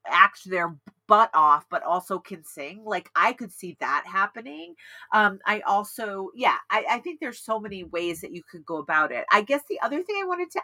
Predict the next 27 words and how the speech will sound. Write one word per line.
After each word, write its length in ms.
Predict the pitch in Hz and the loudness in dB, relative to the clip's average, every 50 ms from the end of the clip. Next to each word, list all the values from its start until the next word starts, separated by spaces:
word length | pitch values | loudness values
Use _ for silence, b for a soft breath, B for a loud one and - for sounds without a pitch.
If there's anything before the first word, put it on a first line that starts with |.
| - - | 8 10
ask 420 | 175 165 - - - - - - | 10 10 10 8 6 2 0 0
was, 200 | 180 156 156 - - | 2 2 2 0 -4
which 180 | 175 - - | -10 -10 -10
we 220 | 185 165 190 185 185 | -8 -6 -6 -6 -8
try 320 | - - 190 175 180 196 | -4 0 2 2 2 2
to 80 | 208 - - | 0 0 4
ask 360 | - 147 143 156 170 - - - | 4 6 6 4 2 0 -6 -8
all, 100 | - 165 - | -8 -4 0
all 200 | - 156 165 170 | 2 2 4 4
our 100 | 175 175 180 | 2 0 0
guests, 360 | 175 175 165 170 - - - | 0 0 0 0 -2 -6 -10
is, 160 | 170 160 - | -12 -8 -6
like, 180 | 185 175 165 - b b b b b b b b b _ - | -6 -6 -6 -8 b b b b b b b b b _ 4
a 120 | 240 240 | 4 4
younger 500 | 202 190 226 214 208 226 254 269 - - | 4 4 4 4 4 2 0 2 2 2
person 560 | - - - 208 190 185 180 - 208 185 175 | 2 0 -2 0 0 -2 -4 -6 -10 -10 -10
in, 320 | 165 - 185 185 190 202 - _ 208 | -8 -4 -4 -4 -4 -4 -8 _ -4
that 240 | 196 208 190 - | -2 -2 0 0
was 220 | - 202 202 - - | 0 0 -2 -2 -4
maybe 460 | 202 208 202 208 196 220 220 220 208 - | -4 -4 -2 -2 -4 -6 -8 -10 -10 -8
either 280 | - 226 208 190 208 196 190 180 180 | -6 -6 -2 0 -2 -2 -2 -4 -2
middle 300 | 185 190 190 208 214 208 | 0 2 4 4 4 2
school 360 | - - - 226 226 214 214 | 0 -6 -6 0 2 2 4
or 180 | - - 226 | 4 4 2
high 320 | 220 - - - 208 196 202 | 2 -2 -4 -2 -2 -2 -2
school, 640 | - - - - - 147 139 135 127 135 190 247 b b b b b b b b _ | -4 -8 -12 -12 -8 -8 -6 -6 -8 -8 -10 -10 b b b b b b b b _
what 440 | - 190 202 208 214 226 233 285 302 | -8 -6 -2 4 10 10 10 10 10